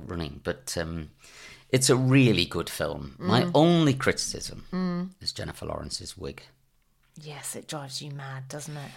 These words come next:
Speaker 1: It does. Do you know, there's something about Netflix where it
Speaker 2: Mm.
Speaker 1: feels like, this is probably a coincidence, that they just slightly scrimp on the hair and makeup budget.
Speaker 2: Do you think?
Speaker 1: There's been a few things I've seen where I've thought, "It's just not quite good enough."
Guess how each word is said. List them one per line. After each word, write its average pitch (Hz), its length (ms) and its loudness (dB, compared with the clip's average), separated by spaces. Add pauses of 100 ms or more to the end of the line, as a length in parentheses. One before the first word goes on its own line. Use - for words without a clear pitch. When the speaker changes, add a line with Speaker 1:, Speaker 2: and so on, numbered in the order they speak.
(180)
Speaker 1:
It - 140 -16
does. 156 180 -4
Do - 100 -4
you 196 60 4
know, 214 60 4
there's 208 180 0
something 208 460 0
about 170 380 0
Netflix - 760 -6
where 92 160 0
it - 180 -6
Speaker 2:
Mm. 170 180 -6
Speaker 1:
feels 156 460 0
like, 62 380 -4
this 117 100 -10
is - 40 -6
probably 65 200 -8
a - 40 -16
coincidence, - 540 -4 (380)
that - 140 -10
they 110 120 -2
just - 560 -6
slightly - 540 -2
scrimp - 640 -2
on 80 140 -8
the 78 60 -6
hair 80 260 -6
and 80 80 -8
makeup - 360 -10
budget. - 360 -16
Speaker 2:
Do 170 100 -12
you 151 160 -10
think? 185 400 -10
Speaker 1:
There's 95 140 -2
been 123 160 0
a 143 60 -2
few 147 280 -4
things 78 340 -4
I've 73 140 -8
seen 71 320 -4
where 73 100 -8
I've 76 100 -10
thought, 76 420 -8 (260)
"It's - 240 -16
just - 380 -10
not - 260 -10
quite - 320 -6
good 85 160 -8
enough." 90 320 -12